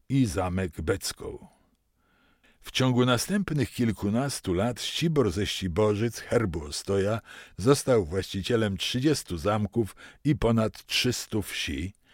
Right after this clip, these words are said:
a ponadto sprawował funkcję wojewody, czyli żupana, w Tręczynie i w Nitrze i uchodził za jednego z najbogatszych ludzi ówczesnej Europy.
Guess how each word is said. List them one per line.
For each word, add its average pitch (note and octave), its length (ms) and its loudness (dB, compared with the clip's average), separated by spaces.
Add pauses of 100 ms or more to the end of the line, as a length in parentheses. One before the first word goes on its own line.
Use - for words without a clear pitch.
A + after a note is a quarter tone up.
(240)
a A2+ 120 -2
ponadto D#3 540 2
sprawował C3 520 4
funkcję A2+ 500 2
wojewody, G2 840 2
czyli F2 300 -4
żupana, F2 680 -4 (280)
w - 120 -10
Tręczynie C#3 800 0
i F2+ 160 0
w D#2+ 120 -4
Nitrze A2 580 -2 (340)
i E3 100 0
uchodził B2+ 600 2
za G#2 200 4
jednego G2+ 540 2 (180)
z D#2+ 140 -4
najbogatszych A2 960 0
ludzi G2+ 380 0
ówczesnej E2+ 600 -4
Europy. - 580 -12